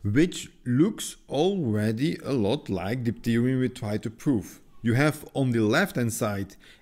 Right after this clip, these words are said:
a stop loss premium of a common harmonic sum with this special retention, a retention that can be expressed as an alpha inverse of S C.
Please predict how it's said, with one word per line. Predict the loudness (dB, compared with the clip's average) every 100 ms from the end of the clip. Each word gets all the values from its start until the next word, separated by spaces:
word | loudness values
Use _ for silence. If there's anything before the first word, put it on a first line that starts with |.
| -4
a | -2
stop | 0 0 0 2
loss | 2 2 0
premium | 2 4 4 2 2 -2
of | -2
a | -2 -2
common | 2 4 4
harmonic | 2 -2 -4
sum | 0 2 2 0 -8 -20 -2
with | 6 8 8 4 -12 -16 _ _ -4
this | 4 4 4
special | -2 0 0 0 -2 -2
retention, | -2 0 0 -2 -2 -2 -2 0
a | 0
retention | 2 0 0 0 0 -2 -6 -8 -6
that | -6 -2
can | -2 0
be | 0 -2
expressed | -8 -8 0 0 0 -4 -6
as | 0 0
an | 0 -4
alpha | -2 -2 -2 -8 -6
inverse | -2 0 2 0 -2 -6 -6
of | -6 -6 -8
S | -8
C. | -8 -4 -4 -4